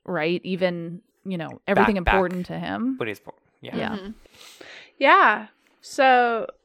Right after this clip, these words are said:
Speaker 3: Esplin, as a slug, just lay helpless on the deck, and the two Hork-Bajir controllers lay there too. Dak asked the Hork-Bajir who had been Esplin's hosts who they were, and he said, "I'm Ga Filat," he said, "and you are Dak Kami.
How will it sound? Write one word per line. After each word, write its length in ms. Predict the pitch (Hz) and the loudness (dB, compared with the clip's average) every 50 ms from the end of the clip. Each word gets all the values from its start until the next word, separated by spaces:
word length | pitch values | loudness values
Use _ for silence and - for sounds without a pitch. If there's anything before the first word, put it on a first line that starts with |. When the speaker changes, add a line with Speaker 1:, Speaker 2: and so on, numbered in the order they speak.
| _ _ _ | _ _ _
Speaker 3:
Esplin, 720 | 240 254 254 - _ - 277 269 269 269 262 262 262 254 _ | -2 -2 -2 -6 _ -2 -2 0 0 -2 -4 -4 -6 -4 _
as 200 | - 226 226 226 | 0 0 0 -2
a 60 | 233 | -4
slug, 500 | 226 - - 208 202 202 196 190 202 _ | -8 -4 -2 0 0 0 0 -2 -6 _
just 220 | - 208 202 - - | -10 -10 -10 -6 -6
lay 140 | 196 196 | -6 -6
helpless 480 | 202 - - 196 - - 190 196 - - | -4 -6 -8 -8 -6 -6 -8 -8 -8 -10
on 100 | 202 185 | -12 -10
the 80 | - - | -10 -10
deck, 380 | - - - - - _ - - _ _ | -8 -6 -8 -8 -10 _ -20 -20 _ _
and 100 | - 220 | -10 -10
the 40 | 220 | -10
two 220 | 214 - - 226 220 | -8 -6 -6 -6 -6
Hork-Bajir 560 | 220 220 202 208 _ - 214 - 196 190 185 | -4 -8 -8 -8 _ -10 -8 -6 -6 -8 -8
controllers 760 | - - 196 196 - 196 180 180 - - - 202 196 - _ | -8 -12 -14 -12 -10 -10 -8 -8 -8 -8 -8 -8 -10 -8 _
lay 140 | 196 185 180 | -6 -6 -6
there 200 | 196 170 160 165 | -6 -8 -10 -10
too. 460 | _ - - 196 175 - - 214 220 _ _ _ _ _ | _ -12 -10 -8 -8 -8 -8 -10 -12 _ _ _ _ _
Dak 280 | 240 233 220 233 226 - - | 4 4 4 2 0 -2 0
asked 400 | 202 202 202 214 - - - _ | 2 2 2 0 -2 -12 -6 _
the 100 | 226 214 | -6 -4
Hork-Bajir 540 | 233 196 202 _ - 214 202 202 190 196 | -4 -6 -6 _ -8 -6 -4 -2 -4 -2
who 60 | 214 202 | -2 -4
had 120 | 190 190 | -4 -4
been 160 | 196 190 190 | -6 -8 -8
Esplin's 460 | - 143 185 - _ - 180 196 - | -8 -12 -12 -12 _ -12 -12 -12 -12
hosts 320 | - - - - - - - | -10 -10 -10 -8 -10 -12 -10
who 140 | - 226 190 | -8 -8 -6
they 140 | - 175 175 | -6 -6 -8
were, 320 | 180 156 151 156 - 233 _ _ _ _ _ _ _ _ - | -6 -8 -6 -6 -6 -8 _ _ _ _ _ _ _ _ -4
and 400 | 240 233 220 214 214 196 - - - _ _ _ _ _ | -4 -2 -2 -2 -4 -6 -8 -12 -20 _ _ _ _ _
he 160 | _ 220 220 226 | _ -6 -6 -4
said, 280 | - - 208 202 196 - | 0 0 0 0 2 2
"I'm 360 | - 202 208 208 202 208 208 | 0 0 0 0 -4 -6 -4
Ga 260 | 190 - 196 190 202 | -2 0 0 0 -2
Filat," 540 | 214 - - 208 202 226 233 208 - - - | -4 -4 -4 -2 2 4 2 2 2 0 -8
he 160 | - - - | -14 -14 -14
said, 340 | - - - - 202 208 214 | -14 -10 -8 -8 -6 -6 -8
"and 180 | - - 202 202 | -8 -8 -8 -6
you 100 | 202 208 | -4 -2
are 100 | 196 185 | -2 -4
Dak 240 | 190 - 170 165 - | -4 -6 -8 -8 -8
Kami. 460 | - - 208 226 233 226 185 202 - | -8 -6 -4 -2 -2 -2 -4 -8 -12